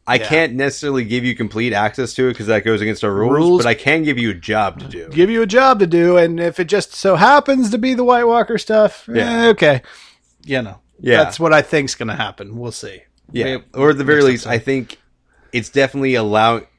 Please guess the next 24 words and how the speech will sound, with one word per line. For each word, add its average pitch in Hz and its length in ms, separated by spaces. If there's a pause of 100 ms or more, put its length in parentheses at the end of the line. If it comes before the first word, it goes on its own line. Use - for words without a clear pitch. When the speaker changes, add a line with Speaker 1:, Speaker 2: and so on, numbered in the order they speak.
(180)
Speaker 1:
it's - 160
a 107 100
teaching 101 480
moment. 85 320
It's 107 160
an 117 80
upgrade, 110 520
like, 98 200
actually 104 300
transitioning 101 760
him 95 260
to 90 400 (120)
Speaker 2:
Mm-hmm. 120 260 (140)
Speaker 1:
more 110 280
of 98 40
a 101 80
Maester 95 460
role 95 220
he 95 140
was 85 160
hoping 85 360
for. - 420
Speaker 2:
Precisely. - 520 (520)
So, - 300